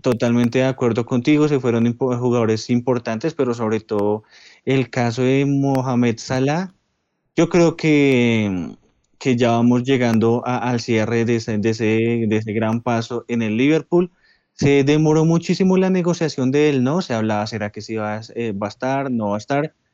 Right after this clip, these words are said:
Independientemente de todo, la temporada pasada fue importantísimo, pero comenzó,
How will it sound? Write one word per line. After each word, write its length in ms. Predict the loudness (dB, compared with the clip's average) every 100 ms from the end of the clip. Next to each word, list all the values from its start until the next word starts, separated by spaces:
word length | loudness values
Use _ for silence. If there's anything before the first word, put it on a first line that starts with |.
| _ _ -2
Independientemente 920 | 0 2 2 2 2 0 0 0 0
de 100 | 0
todo, 280 | 2 2 2
la 160 | 2 0
temporada 420 | -4 -2 -4 -4
pasada 360 | -6 -4 -4
fue 360 | -2 0 0 -2 -4
importantísimo, 1080 | 0 0 0 -2 -2 -4 -4 -4 -4 -6 -6 0
pero 460 | 4 4 4 0
comenzó, 640 | -2 0 0 0 -2 -4